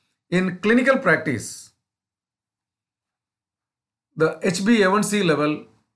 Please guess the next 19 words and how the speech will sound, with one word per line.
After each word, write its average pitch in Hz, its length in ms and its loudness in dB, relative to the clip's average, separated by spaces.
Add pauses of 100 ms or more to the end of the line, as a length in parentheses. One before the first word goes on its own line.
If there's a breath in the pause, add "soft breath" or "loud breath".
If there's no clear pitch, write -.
(560)
plays - 540 -2 (1400)
high 214 220 4
value 165 540 0 (300)
than 170 220 0
that 147 180 0
of 135 160 -4
the 139 180 -2
F 110 160 -8
B 165 140 -2
S, - 140 -2
R 135 160 -2
B 139 140 -6
S - 140 -8
or 135 120 -4
P 127 120 -8
P 113 140 -10
B 101 220 -12
S. - 300 -20 (2250)
So 214 500 -2